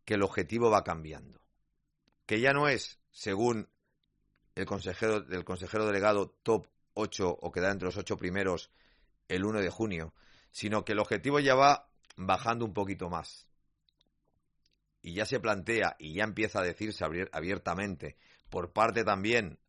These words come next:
del propio presidente, que el objetivo es este año quedar entre los diez primeros. Por lo tanto,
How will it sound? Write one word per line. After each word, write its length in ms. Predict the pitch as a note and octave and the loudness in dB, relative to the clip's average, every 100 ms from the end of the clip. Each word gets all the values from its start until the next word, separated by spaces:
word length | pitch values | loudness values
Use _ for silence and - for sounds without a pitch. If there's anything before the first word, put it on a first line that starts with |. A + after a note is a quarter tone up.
| - | -14
del 200 | E2 D2 | -12 -8
propio 280 | F#2 F#2+ G2+ | -6 -4 -4
presidente, 720 | G2 - G2 G#2 F2 D#2+ E2 _ _ _ _ _ _ - | -4 -6 -4 -4 -4 -10 -12 _ _ _ _ _ _ -10
que 100 | F2+ | -2
el 60 | G2 | 0
objetivo 500 | - F2 A2+ G#2 G#2 | 0 -2 0 0 0
es 220 | G2+ - - | -2 -8 -6
este 360 | A2+ - G2+ | -6 -2 2
año 360 | G2+ F2+ F2+ - _ _ _ _ | 2 0 -8 -10 _ _ _ _
quedar 440 | - F2 F#2 F2+ - _ _ | -4 2 2 2 -6 _ _
entre 260 | E2 D#2+ D#2 | -12 -10 -10
los 120 | D2+ | -8
diez 140 | D#2 | -10
primeros. 580 | - D2+ - _ - - _ _ _ _ _ _ _ _ _ _ _ _ - | -12 -18 -18 _ -20 -20 _ _ _ _ _ _ _ _ _ _ _ _ -2
Por 160 | A2 | 2
lo 100 | A#2 | 4
tanto, 500 | A#2 C#3+ A#2 - D2 | 6 4 4 -8 -12